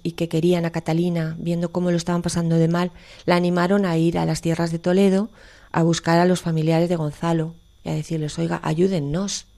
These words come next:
miren que, que mi marido ha muerto de necesidad", porque realmente así lo dicen, ¿no? Las crónicas: "Se me ha muerto un hijo y estos dos, si no me ayudan a socorrerlos, pues van a morir también". Y entonces, em, la necesidad empujó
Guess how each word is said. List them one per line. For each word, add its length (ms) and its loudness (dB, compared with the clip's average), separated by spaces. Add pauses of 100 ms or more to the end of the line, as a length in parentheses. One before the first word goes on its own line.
(280)
miren 280 0
que, 220 -2 (440)
que 100 4
mi 120 2
marido 680 2 (340)
ha 120 -2
muerto 340 0
de 80 2
necesidad", 580 -2
porque 240 0
realmente 420 0
así 160 -6
lo 120 -2
dicen, 360 -6
¿no? 160 -6
Las 200 -6
crónicas: 580 -8 (220)
"Se 160 -2
me 100 0
ha 40 0
muerto 300 0
un 120 0
hijo 340 -4 (240)
y 140 4
estos 300 2
dos, 340 2
si 180 -4
no 140 0
me 100 0
ayudan 340 0
a 60 -2
socorrerlos, 800 -4 (380)
pues 160 2
van 140 4
a 40 6
morir 300 4
también". 440 0 (360)
Y 140 4
entonces, 480 0 (120)
em, 300 0 (260)
la 160 2
necesidad 560 -2
empujó 640 0